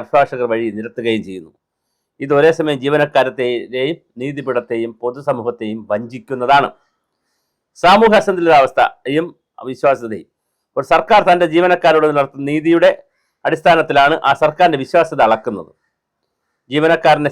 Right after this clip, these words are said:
ശത്രുപക്ഷത്ത് നിർത്തിക്കൊണ്ട് ജനക്ഷേമ ഭരണകൂടത്തിന് മുന്നോട്ട് പോകാൻ കഴിയില്ല. വിശ്വാസ്യതയുടെ തകർച്ച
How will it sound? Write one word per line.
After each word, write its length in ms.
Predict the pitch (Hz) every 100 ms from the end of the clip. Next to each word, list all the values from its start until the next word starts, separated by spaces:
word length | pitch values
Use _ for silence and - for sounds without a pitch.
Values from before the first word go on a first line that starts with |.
| 151
ശത്രുപക്ഷത്ത് 460 | 147 196 180 156
നിർത്തിക്കൊണ്ട് 420 | 143 131 131 131 127 - 127
ജനക്ഷേമ 340 | 143 170 165 139
ഭരണകൂടത്തിന് 500 | 135 135 127 117 123 110
മുന്നോട്ട് 300 | 127 165 139
പോകാൻ 180 | 117 113 101
കഴിയില്ല. 300 | 110 117 90 - _ _ _ _ _ _ -
വിശ്വാസ്യതയുടെ 560 | 131 202 190 170 147 135
തകർച്ച 300 | 127 131 -